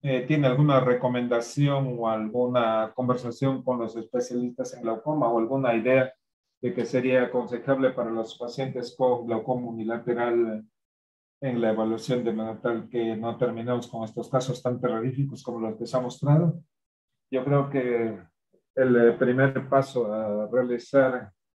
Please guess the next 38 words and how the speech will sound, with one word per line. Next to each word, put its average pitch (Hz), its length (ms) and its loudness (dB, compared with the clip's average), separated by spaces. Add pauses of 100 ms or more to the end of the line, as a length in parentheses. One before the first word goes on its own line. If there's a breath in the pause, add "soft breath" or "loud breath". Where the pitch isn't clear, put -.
(120)
es 127 180 -12
una 113 640 -8
evaluación 113 500 -2
detallada 131 720 0
y 123 180 -6
yo 127 260 -4
creo 123 440 2
que 113 420 -4 (360)
la 113 200 -2
U 123 120 0
V 127 220 0
M 123 180 -6
ayuda 117 320 -4
bastante 131 800 0
a - 440 -6
entender 123 460 2
la 117 300 4
posición 117 440 0
del 120 160 2
cuerpo 117 280 -2
ciliar, 131 340 0
la 135 240 0
posición 117 420 -16
del 120 180 -6
iris. 131 380 -10 (240)
Entonces 127 480 -4
yo 123 140 -2
creo 135 220 -2
que 131 100 -4
las 113 400 -2
O 143 140 -2
C 131 160 -4
T 135 220 -2
también 123 380 -8
son 127 240 -4
de 113 120 -2
gran 127 200 -2
ayuda, 135 480 0